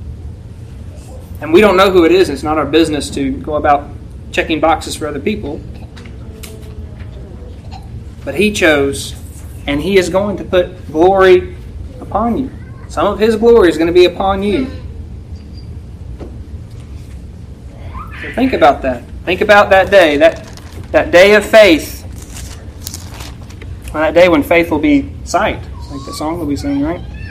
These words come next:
But in the meantime, we're living this life where there's trials, and there's suffering, and there's testings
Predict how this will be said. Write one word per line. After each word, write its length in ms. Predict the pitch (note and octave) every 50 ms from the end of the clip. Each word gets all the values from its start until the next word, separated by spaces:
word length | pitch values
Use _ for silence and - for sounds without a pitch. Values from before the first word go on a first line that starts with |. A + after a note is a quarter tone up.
| - - - - - - - - - - - - - - - - - - - - - - - - - - - - - - - - -
But 120 | - C#3+ D3
in 80 | D3
the 60 | D3
meantime, 500 | D3+ F3+ A#3 C4+ C#4 - F3+ F#3 G3 F#3
we're 100 | F3 F#3+
living 300 | G3+ A3 A#3+ A#3+ A#3 A3
this 160 | A3 G#3+ G#3+ G#3+
life 240 | A#3 C4+ B3 -
where 100 | - E3
there's 200 | E3 G#3+ A#3 -
trials, 640 | - - B3 C#4+ D4+ C#4+ F3 C3 A#2+ - - - - - - - -
and 120 | D#3 E3
there's 160 | G3+ A3+ A3+ -
suffering, 360 | C4 C4 C4+ - G#3 F3+ D#3
and 120 | C#3+ D3+
there's 160 | F#3 G#3 G#3 -
testings 840 | - - D4+ D4 D4 - - A3+ G#3 F#3 F#3+ F#3 F#3 F3+ -